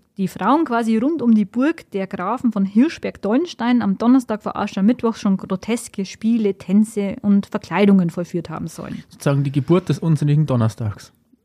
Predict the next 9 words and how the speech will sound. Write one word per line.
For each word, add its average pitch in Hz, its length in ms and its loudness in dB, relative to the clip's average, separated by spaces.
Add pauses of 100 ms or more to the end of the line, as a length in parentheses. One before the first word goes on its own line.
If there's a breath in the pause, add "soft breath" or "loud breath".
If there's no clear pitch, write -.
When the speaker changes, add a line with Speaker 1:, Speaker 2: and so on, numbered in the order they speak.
(260)
Speaker 1:
Ja, 294 300 0 (100)
mehr 226 140 4
Speaker 2:
Mhm. 160 100 6
Speaker 1:
oder 226 100 4
weniger. 170 460 -2 (560 loud breath)
Aber 262 260 2
warum 285 260 0
eigentlich 247 480 0
verkleiden? 160 680 -8